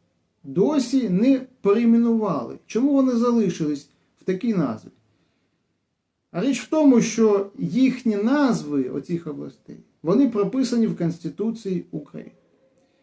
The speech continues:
А змінити їх під час воєнного стану заборонено. І ось тому вони залишаються саме під такими назвами. І рішення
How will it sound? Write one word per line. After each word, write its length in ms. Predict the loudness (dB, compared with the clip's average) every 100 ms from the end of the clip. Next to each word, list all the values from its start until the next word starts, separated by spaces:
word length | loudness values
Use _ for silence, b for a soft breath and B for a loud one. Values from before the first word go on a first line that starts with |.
| _ _ _ _ _ _ _ _ _ _ _ _
А 140 | -6
змінити 640 | 0 2 4 6 4 6 6
їх 240 | 6 4
під 180 | -2 -2
час 440 | 2 4 4 0
воєнного 460 | 2 4 6 6 6
стану 640 | 2 0 2 4 4 4
заборонено. 960 | 2 0 2 4 4 4 2 0 -2 -4
І 80 | 0
ось 260 | 2 2 0
тому 300 | 0 2 2
вони 260 | 2 0
залишаються 960 | 0 0 0 0 0 0 -2 -4 -6 -8 _ _ _ _ _
саме 340 | _ -2 0 0
під 240 | -2 -4
такими 380 | -6 -6 -4 0
назвами. 480 | 0 0 -4 -12 -20 _ _ _ _ _ _ _ _ _ _ _ _ _ _ _ _ _ _
І 160 | -4 0
рішення 880 | 2 2 2 0 0 0 -2 -6